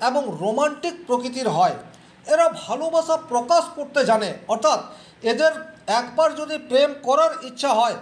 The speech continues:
সেক্ষেত্রে কিন্তু সেই প্রেমকে এরা সরাসরি প্রকাশ করবে, এতে কিন্তু কোনোরূপ ডাউট নেই।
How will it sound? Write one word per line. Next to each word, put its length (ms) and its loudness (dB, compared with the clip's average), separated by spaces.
সেক্ষেত্রে 580 0
কিন্তু 360 -6
সেই 260 0
প্রেমকে 400 0
এরা 360 2
সরাসরি 760 -2
প্রকাশ 360 2
করবে, 380 -4
এতে 220 0
কিন্তু 420 -4
কোনোরূপ 380 4
ডাউট 360 0
নেই। 200 -4